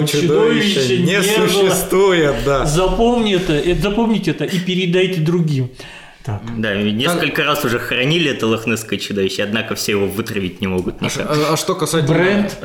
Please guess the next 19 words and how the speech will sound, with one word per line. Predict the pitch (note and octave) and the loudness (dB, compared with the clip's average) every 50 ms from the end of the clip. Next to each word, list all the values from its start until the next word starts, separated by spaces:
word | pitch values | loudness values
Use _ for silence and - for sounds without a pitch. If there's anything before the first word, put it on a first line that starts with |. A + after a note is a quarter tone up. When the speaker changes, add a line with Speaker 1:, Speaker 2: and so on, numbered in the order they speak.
| C3+ C3 | -4 -2
Speaker 2:
бренд. | D3 D3 D#3+ E3+ F#3+ G3 G3+ - G2+ | 0 2 2 2 2 0 -2 -2 -2
Speaker 3:
Ну | B2+ - F#3+ F3+ | -2 -2 -2 0
да. | F3 E3 - | 0 0 0
Speaker 1:
А | - | -2
что | - - F#3 F3 | -2 -2 -2 -2
касательно | F3 D#3 - E3 D#3+ - D3+ D3 C#3 | 0 0 -2 -2 -2 0 -2 -2 -2
климата, | - - D#3 E3+ F3 F3+ E3+ - B2 | -2 -2 -2 0 0 0 0 0 -2
так, | G#2 A2+ A2 - - - - - - - - | -2 -2 -4 -4 -8 -12 -14 -14 -16 -12 -6
э, | - | -2
вообще | A#2+ A#2+ A#2+ A#2+ A#2 A#2+ B2+ A#2 - D#3 D3 | 0 2 2 2 2 2 0 -2 -2 -2 0
даже | A#2+ B2+ A#2+ - A#2+ | 0 0 0 -2 -2
на | A#2 A#2 | -4 -2
границе | A2 B2 C3 C3 C3+ C3 C3 - A#2 | -2 -2 -2 -2 -2 -4 -6 -8 -6
Кировской | - C3+ C3 A#2+ - - - B2 A#2+ | -2 -2 -2 -2 -2 -4 -4 -4 -2
области | A2+ A2+ A#2 A2 - - A2+ | -2 -2 -4 -4 -6 -4 -4
и | A2+ | -4
Коми | - A2+ D3+ E3+ F3 F3 D#3 | -2 0 0 0 2 2 0
в | A#2+ | 0
отложениях | A2 - - A#2+ A2+ G#2 A#2+ A#2 A2 A2 G#2 F#2 F2 - - | -2 -2 -2 -2 0 0 0 0 0 -2 -2 -4 -6 -10 -14